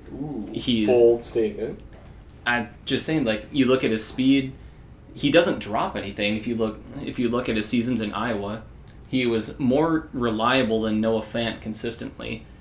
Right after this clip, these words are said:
Speaker 2: He's a big target, so I feel like he could be what, I think his ceiling this year was, could be what Eric Ebron was to fantasy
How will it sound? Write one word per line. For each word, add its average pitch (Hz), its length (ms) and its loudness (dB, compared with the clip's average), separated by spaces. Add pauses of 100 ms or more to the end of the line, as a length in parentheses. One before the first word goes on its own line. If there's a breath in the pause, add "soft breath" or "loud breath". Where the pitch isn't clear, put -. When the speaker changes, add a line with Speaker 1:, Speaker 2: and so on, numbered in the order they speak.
(340 loud breath)
Speaker 2:
He's 117 200 0
a 110 60 0
big 135 460 0
target, 110 500 -2
so 110 360 -2
I 131 140 4
feel 180 180 0
like 127 160 2
he 151 140 2
could 117 220 -2
be 120 160 4
what, 110 320 0 (1200)
I 123 100 4
think 127 200 0
his 143 260 2
ceiling 165 600 0 (680)
this 131 340 4
year 117 240 2
was, 110 540 2 (180)
could 127 200 0
be 117 140 4
what 110 280 2
Eric 120 300 -2
Ebron 107 520 0
was 110 220 -8
to 117 80 -10
fantasy 113 520 -6